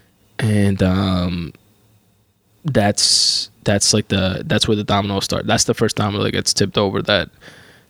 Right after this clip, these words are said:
fucks up and infests the rest of the system, is money. Like, that's the common denominator throughout all the shit.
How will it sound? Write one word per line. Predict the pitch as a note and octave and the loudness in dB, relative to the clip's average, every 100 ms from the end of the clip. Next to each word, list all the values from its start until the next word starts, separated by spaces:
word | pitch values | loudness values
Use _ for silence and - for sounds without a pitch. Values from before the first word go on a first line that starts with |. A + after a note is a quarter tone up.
| _ - | _ -20
fucks | - G#2+ - - | -4 -2 0 0
up | G2+ G#2 | 0 0
and | G2+ | -4
infests | - G2+ - | -2 -2 0
the | G#2 | 0
rest | - | 0
of | - | -2
the | - | -2
system, | - - - - - - - - - - | 0 -2 -4 -8 -14 -20 -20 -20 -10 0
is | G#2 G#2 A#2 G#2 | 0 2 -2 -4
money. | G#2 F2+ E2 - | -4 -4 -6 -6
Like, | - G2+ | -4 0
that's | F#2+ F#2 - - | 0 0 -2 -2
the | - | 0
common | - A#2 | 0 0
denominator | G2+ F2+ F2+ E2 E2 | 0 0 2 0 0
throughout | - - C#2+ | 0 -2 0
all | - | -2
the | - | -2
shit. | - B2 G#2+ | -2 -2 -2